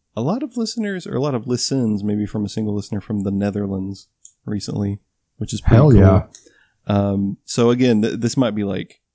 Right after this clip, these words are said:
Speaker 1: one person in each state just listening a bunch, in which case, still, shout out to you. Keep listening. Um,
Speaker 2: <laughs>
Speaker 1: but I just thought I would, I would mention that 'cause it, it seemed like a, Oregon makes sense, right? Because it's kind of a, still a hotbed of, like, environmental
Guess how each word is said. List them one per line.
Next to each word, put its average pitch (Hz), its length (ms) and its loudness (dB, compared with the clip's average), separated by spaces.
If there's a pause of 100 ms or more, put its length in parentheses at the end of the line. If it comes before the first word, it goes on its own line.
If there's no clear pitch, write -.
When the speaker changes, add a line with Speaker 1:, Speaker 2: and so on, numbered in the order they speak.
(220)
Speaker 1:
one 110 220 -2
person 104 360 0
in 101 120 -4
each 101 200 -8
state 101 300 -6
just - 160 -12
listening 104 360 -6
a 107 40 -6
bunch, 107 360 -6
in 113 160 -4
which 123 200 -6
case, 123 320 -6
still, 131 360 -6 (240)
shout 117 320 -4
out 117 140 -6
to 113 60 -6
you. 113 340 -6 (220)
Keep 110 200 -8
listening. 107 380 -8 (680)
Um, 98 520 -2 (380)
Speaker 2:
<laughs> - 400 -20
Speaker 1:
but 107 260 -2
I 110 80 -6
just 110 120 -10
thought 123 180 -2
I 117 40 0
would, 104 300 -4
I 104 80 -8
would 101 160 -4
mention 98 340 -6
that 95 180 -8
'cause 98 140 -16
it, 101 100 -8
it 92 120 -12
seemed 104 220 -6
like 98 180 -10
a, 95 260 -8 (220)
Oregon 185 300 -2
makes 113 280 -4
sense, - 360 -10
right? 95 220 -8
Because 101 260 -14
it's 101 120 -14
kind 98 180 -10
of 95 80 -12
a, - 120 -12 (100)
still 104 320 -8
a 101 40 -10
hotbed - 400 -12
of, - 80 -14
like, 104 220 -16
environmental 95 720 -14